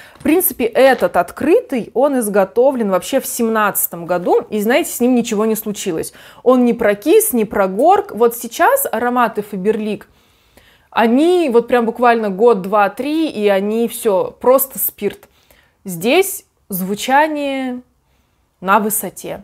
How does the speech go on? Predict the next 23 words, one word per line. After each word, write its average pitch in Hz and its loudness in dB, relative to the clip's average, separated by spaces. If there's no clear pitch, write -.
Вот 220 -6
такое 330 2
же, 233 -2
как 240 0
в 214 -4
моем 214 2
детстве. 233 2
Здесь 233 -2
у 226 0
нас, 220 0
м, 208 -6
огромнейшая 220 2
пирамида, 208 0
которая 233 4
на 226 -2
самом 214 -2
деле 247 -2
очень 220 0
сильно 330 0
перекликается 214 0
с, - -2
э, 208 0
Жадо. 196 2